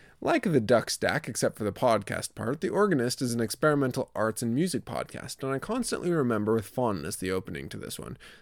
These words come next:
The performance itself is only a few minutes long. Give it a listen here.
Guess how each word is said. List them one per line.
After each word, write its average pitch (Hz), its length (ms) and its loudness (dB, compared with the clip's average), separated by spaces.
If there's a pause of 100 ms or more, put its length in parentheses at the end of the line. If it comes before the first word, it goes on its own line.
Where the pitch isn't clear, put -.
The 156 100 0
performance 165 520 2
itself 104 380 0
is 104 120 -4
only 92 240 -2
a 90 40 -2
few 135 240 -2
minutes 76 300 -4
long. 90 240 -10
Give 185 160 -2
it 165 80 0
a 127 40 2
listen 107 360 0
here. - 580 -12